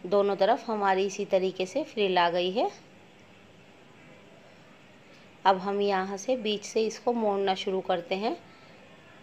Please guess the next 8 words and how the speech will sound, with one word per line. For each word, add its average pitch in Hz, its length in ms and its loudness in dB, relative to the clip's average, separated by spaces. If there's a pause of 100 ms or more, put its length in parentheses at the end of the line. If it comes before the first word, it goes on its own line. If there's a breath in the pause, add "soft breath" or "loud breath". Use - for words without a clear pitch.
(920)
ये 208 160 4
हमने 202 360 2
अठारह 202 460 2
इंच 190 220 -2
की - 140 -2
इलास्टिक 190 500 4
ली 190 180 0
है, 277 180 0